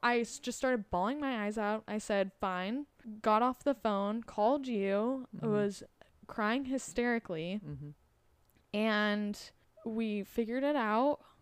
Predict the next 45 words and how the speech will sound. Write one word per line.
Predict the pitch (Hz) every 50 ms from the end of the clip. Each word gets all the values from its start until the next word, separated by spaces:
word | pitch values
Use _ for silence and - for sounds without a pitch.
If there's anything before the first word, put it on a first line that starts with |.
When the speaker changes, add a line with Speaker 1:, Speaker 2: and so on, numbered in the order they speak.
| _ _ -
Speaker 2:
Yeah, | 175 170 151 139 139 143 135 -
I | - 151 156
think | - 170 -
I | 160 151
called | - - 143 135 139 147
him | 147 139 135 139
and | 131 131 131 127 123 - - - 143 135
had | 139 127 127 143
him | 143 127 123 123
release | 120 131 131 135 131 123 123 - - - _
the | - 135
phone | - - 135 131 127
number | 127 123 120 117 113 117
so | - - 131
you | 127 170 240
Speaker 1:
Yeah. | 226 196 -
Speaker 2:
could | 101 107
keep | - 131 -
your | - 123
same | - - 123 120
phone | - - 123 117
number, | 117 117 120
and | 123 123
then | 120 120
I | 120
just | 110 - 120 117 - - -
put | - - -
you | 123 113
on | 113 113
my | 113 113 113
plan. | - - - 117 120 - - _ _ -
Speaker 1:
Yes. | 240 220 - - - - - - - - - - _ _ _ _ _
Which | - 233 226 208 - - - -
I | 226 214
was | 214 214
on | 214 202 214 208
your | 196 202
plan | 196 - 202 190 190 185
before. | - 180 175 - - - 185 185 - 95 - 196 202 208 _ _ _ _ -
It | 220
was | 214 202
such | - - 262 262 -
a | 320
waste | 254 190 185 180 185 180 - - -
to | -